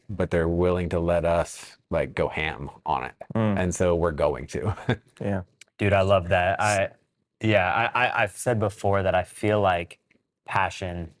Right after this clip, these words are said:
Speaker 3: is the secret ingredient to really elevating in your career, because it gives you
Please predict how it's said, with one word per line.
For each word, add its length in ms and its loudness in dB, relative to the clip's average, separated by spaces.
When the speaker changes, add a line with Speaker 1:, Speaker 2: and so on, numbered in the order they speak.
Speaker 3:
is 180 -4
the 120 -4
secret 380 -2
ingredient 680 -4
to 200 -2
really 520 0
elevating 540 -2
in 140 -4
your 120 -4
career, 500 0
because 400 -6
it 240 -10
gives 320 0
you 400 -4